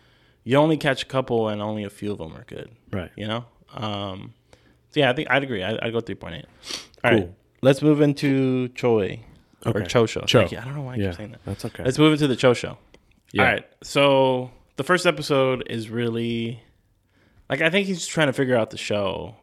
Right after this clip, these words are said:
Speaker 1: but
Speaker 2: Sure.
Speaker 1: it's essentially just interrogating himself
Speaker 2: Mm-hmm.
Speaker 1: and, like, his own traumas
Speaker 2: Right.
Speaker 1: by using other people's, uh, experiences, celebrities specifically,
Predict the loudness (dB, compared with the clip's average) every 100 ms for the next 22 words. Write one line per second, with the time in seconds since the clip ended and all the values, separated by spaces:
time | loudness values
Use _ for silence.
0 | _ 0 2 2 0 0 0 0 -2 -2
1 | -6 -8 -8 -4 -2 -2 -2 -6 -8 -10
2 | -14 -12 -12 -14 -16 _ _ -10 -8 -8
3 | -8 -8 -8 -8 -6 -6 -6 -6 -6 -6
4 | -10 -14 -18 -20 _ _ -6 -2 0 0
5 | 0 -2 -4 -4 -4 -4 -6 -8 -6 -6
6 | -4 -8 -12 -12 -12 -10 -12 -12 -16 _
7 | _ _ _ _ _ _ _ -14 -8 -6
8 | -4 0 2 0 -2 -6 -6 -6 -8 -2
9 | 0 2 0 -2 -6 -8 -8 -8 -12 -10
10 | -12